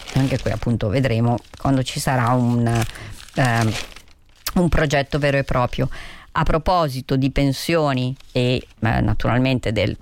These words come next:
più ampio cantiere sulla manovra economica, il Messaggero ha una interessante infografica che, eh, s-, riassume quale sarà l'iter della legge di bilancio. Quindi, eh, va prima di tutto,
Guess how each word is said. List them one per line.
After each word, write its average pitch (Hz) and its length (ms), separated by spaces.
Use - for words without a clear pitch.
più 139 180
ampio 135 460
cantiere 131 600
sulla 123 260
manovra 135 320
economica, 175 640
il 143 140
Messaggero 151 680
ha 131 140
una 127 420
interessante 135 680
infografica 143 840
che, 139 340
eh, 131 220
s-, - 160
riassume 151 920
quale 131 240
sarà 147 360
l'iter 139 440
della 127 240
legge 139 300
di 135 80
bilancio. 135 760
Quindi, 135 500
eh, 127 460
va 123 280
prima 143 280
di 139 60
tutto, 202 480